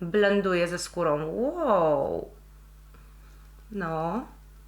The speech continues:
Myślałam, że będzie woskowy, że będzie jakiś taki bardzo świecący, a nie, on bardzo ładnie się tutaj, że tak powiem, adaptuje i wygląda świeżo na, na twarzy. Kolor jest też jak najbardziej faktycznie taki uniwersalny, ładnie,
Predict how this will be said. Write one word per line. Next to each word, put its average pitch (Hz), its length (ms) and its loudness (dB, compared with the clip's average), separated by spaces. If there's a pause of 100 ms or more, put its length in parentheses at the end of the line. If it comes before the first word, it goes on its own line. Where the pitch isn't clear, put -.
(160)
Myślałam, 254 420 2
że 226 80 2
będzie 240 280 2
woskowy, 240 460 0
że 233 100 2
będzie 240 260 2
jakiś 214 240 0
taki 220 180 -6
bardzo 226 300 0
świecący, 233 640 0
a - 80 2
nie, 240 260 0
on 214 140 0
bardzo 240 260 0
ładnie 226 260 0
się 220 140 -8
tutaj, 208 340 -2
że 202 80 -10
tak 196 220 -6
powiem, 202 320 -2
adaptuje 208 720 0 (800)
i 220 220 -2
wygląda 220 540 2
świeżo 202 560 -4
na, 180 360 2 (280)
na 196 120 -4
twarzy. 190 640 -2 (640)
Kolor 262 320 2
jest 240 200 -2
też 226 140 -4
jak 226 140 -4
najbardziej 214 540 0
faktycznie 208 540 -8
taki 196 220 -6
uniwersalny, 214 1000 -2
ładnie, 208 1160 0